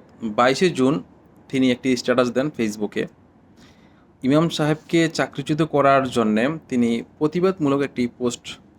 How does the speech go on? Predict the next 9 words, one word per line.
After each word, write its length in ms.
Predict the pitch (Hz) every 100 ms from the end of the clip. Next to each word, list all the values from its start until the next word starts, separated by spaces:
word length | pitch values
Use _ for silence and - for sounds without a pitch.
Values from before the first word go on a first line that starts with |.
| -
লিখেন 360 | 110 123 - 92 - _ _ _ _ _ _ _ _ _ _ - - - - - -
এবং 240 | 156 208
সেটিকে 520 | - 175 190 202 202 196
Facebook-এ 400 | 139 139 156 175
পোস্ট 280 | 165 156
করার 240 | - 170 170
সাথে 280 | 170 131 143
সাথে 340 | 139 113 139 - _ _ _ _ _ _ _ _ -
ওই, 220 | 170 196